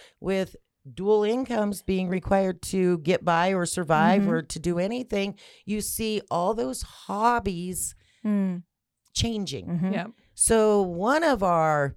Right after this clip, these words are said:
Speaker 1: futuristic projects is how do we change our exhibit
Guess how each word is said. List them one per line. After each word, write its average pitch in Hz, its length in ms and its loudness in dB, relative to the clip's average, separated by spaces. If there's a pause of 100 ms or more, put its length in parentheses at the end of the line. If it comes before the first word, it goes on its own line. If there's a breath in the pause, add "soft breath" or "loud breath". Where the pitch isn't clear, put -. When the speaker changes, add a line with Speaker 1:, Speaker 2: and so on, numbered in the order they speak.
(160)
Speaker 1:
futuristic 156 1040 -4
projects 151 720 0
is 151 240 -6 (240 soft breath)
how 185 260 -2
do 240 80 -2
we 220 180 -6
change 160 800 -6
our 135 220 0
exhibit 135 640 -4